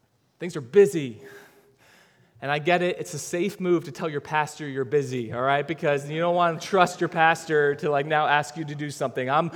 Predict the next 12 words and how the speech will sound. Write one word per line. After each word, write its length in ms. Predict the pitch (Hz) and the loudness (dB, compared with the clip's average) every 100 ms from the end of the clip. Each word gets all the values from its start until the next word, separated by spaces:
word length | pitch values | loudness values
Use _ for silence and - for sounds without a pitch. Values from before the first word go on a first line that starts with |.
| - - | -6 2
busy." 480 | 185 143 156 123 - - - | 2 2 -2 -2 -6 -16 -4
Okay, 320 | 135 156 127 | -2 2 2
I 140 | 131 | 2
get 240 | 147 151 139 | 2 0 0
it. 200 | 120 - - - | -2 -8 -8 4
But 320 | 180 127 - - - | 6 6 -4 -16 -6
you 120 | 165 | -2
know 160 | 190 202 | 2 4
why 200 | 196 190 | 4 4
I 60 | |
think 180 | 190 190 | 0 -2
that 160 | 190 | -2